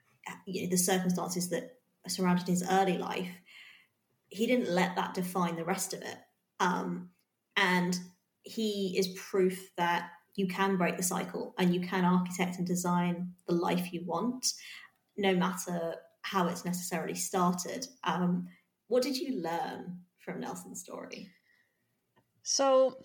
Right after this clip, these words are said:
Speaker 2: I was reading recently, I think, someone who was telling their own story about, you know, surviving cancer. And it really resonated because in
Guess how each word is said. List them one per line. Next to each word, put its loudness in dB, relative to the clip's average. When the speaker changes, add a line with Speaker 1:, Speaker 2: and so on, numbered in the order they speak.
Speaker 2:
I 4
was 0
reading -2
recently, -4
I 0
think, -8
someone 0
who -2
was -2
telling -2
their 2
own 0
story 0
about, -2
you -8
know, -6
surviving 0
cancer. -6
And 2
it 0
really 0
resonated -2
because -6
in 0